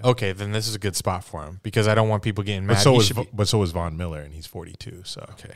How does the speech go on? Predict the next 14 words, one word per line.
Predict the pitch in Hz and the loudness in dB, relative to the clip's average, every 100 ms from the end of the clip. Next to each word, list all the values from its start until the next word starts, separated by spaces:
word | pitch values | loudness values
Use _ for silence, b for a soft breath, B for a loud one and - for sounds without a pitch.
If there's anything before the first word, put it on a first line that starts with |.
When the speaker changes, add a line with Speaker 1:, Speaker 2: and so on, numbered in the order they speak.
| - | -20
Speaker 1:
well, | - 101 101 | -20 -18 -18
Nick | 101 | -18
Bosa's | - 127 - - | -12 -8 -6 -6
thirty-nine, | - - - - - | -8 -14 -18 -20 -18
thirty-nine. | 80 - - - 95 - _ _ _ _ _ _ _ _ _ _ _ - | -18 -16 -18 -20 -20 -20 _ _ _ _ _ _ _ _ _ _ _ 0
All | 120 | 4
right, | 123 107 | 4 4
that's | 127 - | 0 4
good. | 175 | 6
I'm, | 120 120 | 6 4
I'm | 127 147 | 0 0
okay | 156 104 | 2 0
with | 92 | 0
that. | 90 117 | -4 -6